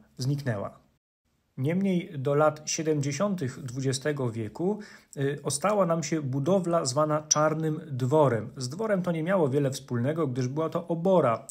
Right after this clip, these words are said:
stylizowana na gotyk. Zatem przejdźmy się teraz krok po kroku, palcem po mapie, śledząc te zmiany. Pierwsza mapa przedstawia to miejsce mniej więcej sto lat po sprzedaży Powązek. I widać,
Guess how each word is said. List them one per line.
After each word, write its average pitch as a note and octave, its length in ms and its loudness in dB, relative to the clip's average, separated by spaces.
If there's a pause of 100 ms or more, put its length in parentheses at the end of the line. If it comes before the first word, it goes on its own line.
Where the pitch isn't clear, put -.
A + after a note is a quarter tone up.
stylizowana C3 720 0
na A2+ 160 -4
gotyk. F3+ 600 -6 (340)
Zatem E3+ 340 0 (120)
przejdźmy F#3+ 400 -4
się D3 100 -2
teraz D3+ 340 2
krok - 280 -4
po C#3+ 100 -2
kroku, E3+ 360 -4
palcem D#3+ 520 0
po B2 120 -4
mapie, D3 380 0 (160)
śledząc D#3+ 520 0
te C3+ 80 -6
zmiany. G#2+ 420 -6 (1120)
Pierwsza D3 380 -2
mapa B2 340 0
przedstawia D#3 540 -4
to C#3+ 140 -4
miejsce B2 540 -2
mniej D3+ 340 -2
więcej F3 400 -2
sto E3+ 300 0
lat D#3+ 220 2
po D#3 200 -2
sprzedaży B2+ 580 -2
Powązek. C3+ 640 0 (440)
I D3+ 140 0
widać, D3 600 2